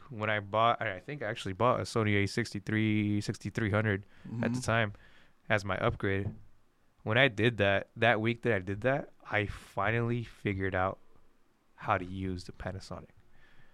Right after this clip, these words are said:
Speaker 1: So, like, I finally
Speaker 2: Have
Speaker 1: figured
Speaker 2: you
Speaker 1: it
Speaker 2: gotten rid of it? Or did you
Speaker 1: No,
Speaker 2: just
Speaker 1: no, no.
Speaker 2: get
Speaker 1: I
Speaker 2: another
Speaker 1: just,
Speaker 2: one?
Speaker 1: like,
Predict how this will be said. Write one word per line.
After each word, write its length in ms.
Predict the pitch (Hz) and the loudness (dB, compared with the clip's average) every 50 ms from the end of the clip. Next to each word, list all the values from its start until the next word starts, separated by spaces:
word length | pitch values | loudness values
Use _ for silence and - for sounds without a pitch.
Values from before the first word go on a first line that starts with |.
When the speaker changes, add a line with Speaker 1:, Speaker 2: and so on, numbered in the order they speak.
| - - - - - | -20 -20 -16 -14 -14
Speaker 1:
So, 160 | - - 117 110 | -4 0 2 4
like, 140 | 104 101 101 | 4 4 2
I 80 | 104 - | 0 0
finally 440 | - - 123 123 120 120 117 120 107 | 2 2 4 4 4 4 2 0 0
Speaker 2:
Have 80 | - - 143 147 | 2 4 6 6
Speaker 1:
figured 180 | 147 151 - | 8 6 6
Speaker 2:
you 60 | 110 | 4
Speaker 1:
it 40 | - | 4
Speaker 2:
gotten 360 | - 135 139 - 143 127 123 | 2 2 2 2 0 0 0
rid 180 | 120 123 131 143 | 0 -2 -2 -2
of 140 | 165 160 170 | -2 -4 -4
it? 200 | 185 - - - _ _ - - - | -6 -6 -8 -10 _ _ -20 -10 -8
Or 60 | - 131 | -4 0
did 160 | 139 151 143 | 2 2 4
you 80 | 151 | 6
Speaker 1:
No, 120 | 123 127 127 | 6 8 8
Speaker 2:
just 100 | 123 123 | 8 8
Speaker 1:
no, 100 | 123 123 | 6 6
no. 140 | 127 135 147 | 6 6 6
Speaker 2:
get 120 | - - | 8 8
Speaker 1:
I 60 | 127 135 | 8 8
Speaker 2:
another 180 | 135 131 131 | 8 6 6
Speaker 1:
just, 140 | 123 120 117 | 4 4 6
Speaker 2:
one? 80 | 160 156 | 6 6
Speaker 1:
like, 200 | 151 143 135 | 6 6 4